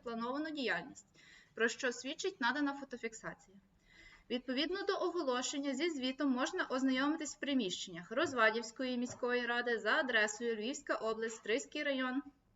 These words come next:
село Розвадів, вулиця Біласа і Данилишина, вісімнадцять А, а також в приміщенні тов «Агрохімпродукт»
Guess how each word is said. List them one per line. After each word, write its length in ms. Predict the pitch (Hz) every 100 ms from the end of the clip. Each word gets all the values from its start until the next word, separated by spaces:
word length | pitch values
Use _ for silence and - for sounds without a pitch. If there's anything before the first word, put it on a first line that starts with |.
| _ - _ _
село 300 | - 220 247
Розвадів, 640 | 294 330 226 220 226 269 208
вулиця 380 | 233 294 294 269
Біласа 460 | 214 247 277 294 -
і 60 | 220
Данилишина, 640 | 226 208 202 262 311 285
вісімнадцять 580 | 247 - 214 226 254 -
А, 160 | 170 165 - - - - _
а 100 | -
також 280 | 240 302 -
в 100 | -
приміщенні 640 | 349 302 359 - 349 302
тов 280 | - 285 -
«Агрохімпродукт» 1120 | 247 294 294 269 262 277 269 262 208 170 -